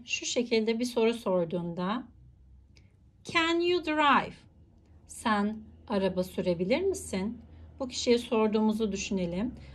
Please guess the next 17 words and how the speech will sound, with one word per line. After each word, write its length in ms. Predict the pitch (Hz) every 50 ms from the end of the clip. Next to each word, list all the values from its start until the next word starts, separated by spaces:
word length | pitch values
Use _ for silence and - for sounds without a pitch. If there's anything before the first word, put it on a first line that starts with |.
| - -
Araba 280 | 220 214 214 214 240
sürebildiğini 720 | 247 - 240 233 240 220 240 226 220 220 233 233 226 233 220
görüyoruz. 640 | 202 190 175 165 175 170 170 170 180 202 240 277 285 - - - - - - - - - -
O 80 | 233
zaman 380 | 220 220 220 220 226 226 226 247
ne 120 | 262 262
diyecek 320 | 226 214 190 190 185 185 -
o 100 | 175 170
bize? 440 | 175 - - 226 240 269 302 339 330 - - - - - - -
"Yes, 320 | 302 339 359 370 370 - 339 330 330 349
I 80 | 349 349 - -
can." 380 | 359 370 349 311 226 185 180 - -
Evet, 300 | - 208 185 202 254 277
sürebilirim. 800 | - - - 311 294 302 302 302 311 311 311 254 214 175 160 - - - - - - - - -
You 380 | - 196 202 240 294 359 415 415
ile 200 | 320 262 254 277
sorduysam 920 | 254 - - 208 190 196 196 226 294 349 349 - - 208 202 247 311 381